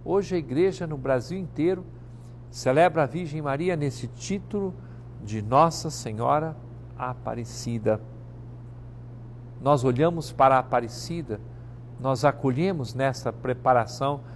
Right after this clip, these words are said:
da grande festa de dois mil e dezessete, do terceiro centenário da aparição da imagem de Nossa Senhora Aparecida.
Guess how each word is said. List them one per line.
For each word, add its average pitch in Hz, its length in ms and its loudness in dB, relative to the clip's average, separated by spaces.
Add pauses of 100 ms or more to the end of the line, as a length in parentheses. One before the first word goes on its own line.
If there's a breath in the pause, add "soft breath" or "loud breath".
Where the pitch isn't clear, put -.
(300 loud breath)
da 117 80 -2
grande 147 340 2
festa 131 640 4 (440 loud breath)
de 113 80 -6
dois 120 220 4
mil 127 160 -2
e - 20 -2
dezessete, 113 680 2
do 120 120 -4
terceiro 117 580 -4
centenário 117 840 -2 (460 loud breath)
da 120 120 6
aparição 120 580 0
da 113 100 0
imagem 117 580 -2 (460 loud breath)
de 113 80 -8
Nossa 117 360 0
Senhora 113 400 -4
Aparecida. 156 840 -2